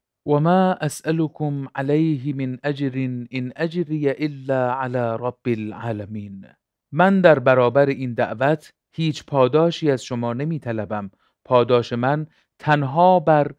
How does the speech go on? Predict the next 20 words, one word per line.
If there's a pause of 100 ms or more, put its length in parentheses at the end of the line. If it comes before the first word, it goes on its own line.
(280)
پروردگار (360)
جهانیان (160)
است." (640)
امام
باقر
علیه
السلام
می‌فرمایند
که:
"و
نوح (420)
مژدهٔ
آمدن
هود
را
به
فرزند
خود
سام (120)
داد